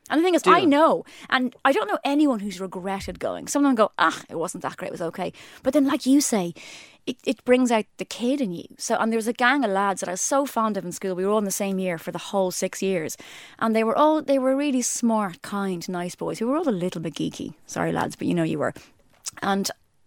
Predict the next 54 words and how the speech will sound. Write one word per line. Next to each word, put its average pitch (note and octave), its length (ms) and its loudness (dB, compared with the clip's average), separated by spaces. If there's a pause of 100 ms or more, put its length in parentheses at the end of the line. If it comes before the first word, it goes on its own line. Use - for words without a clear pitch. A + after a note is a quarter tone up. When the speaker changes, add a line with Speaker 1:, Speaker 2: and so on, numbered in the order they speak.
Speaker 1:
I B3 80 4
guarantee B3+ 440 2
if G#3+ 80 -2
I F#3+ 60 -2
saw G#3 260 2
them, F#3 120 -8
we'd F3+ 100 -8
be F#3+ 80 -4
like, F3 260 -8
"Do - 140 -8
you F4+ 60 -8
remember F#4 240 -8
that? - 400 -8 (260)
And A3+ 100 -6
do B3+ 60 0
you C#4+ 40 2
remember D4+ 160 2
Mister C4+ 200 0
Stewart's B3+ 340 -2
German A#3+ 300 0
class? F#3 300 -8
And G#3+ 120 -8
do G#3+ 40 -2
you A3+ 60 2
remember C4+ 200 4
this?" C4 300 -2 (280)
Which - 140 -6
would D#3+ 60 6
Speaker 2:
But A4+ 100 6
Speaker 1:
be - 80 6
Speaker 2:
also G3+ 220 4
Speaker 1:
nice. - 40 0
Speaker 2:
then, F#3+ 220 6
you'd, F3 220 0 (240)
you'd D#3+ 180 0
wondered G#3+ 240 10
then F3 140 4
as C#3+ 100 0
well, D3+ 160 8
do C3 180 -4
you G3 240 2
revert D3+ 420 2
to - 200 -8
type? C3 400 -2 (360)
So, D#3 200 6
like, D3+ 260 4
you D#3 60 2
know, C#3+ 320 2
you D#3 160 -4
may E3+ 280 4
have D3 280 -2
been C#3 280 2
like, B2 220 0
uh, B2+ 240 2